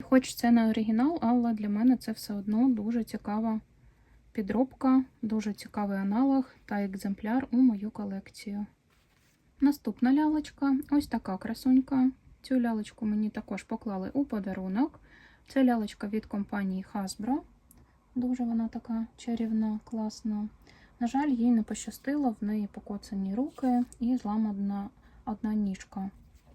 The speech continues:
В неї є клеймо, дев'яносто другий рік, Almec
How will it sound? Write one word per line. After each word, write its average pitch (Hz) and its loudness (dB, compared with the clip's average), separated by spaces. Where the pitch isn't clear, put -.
В 233 -2
неї 247 4
є 208 -2
клеймо, 208 0
дев'яносто 214 0
другий 202 0
рік, 262 -2
Almec 214 0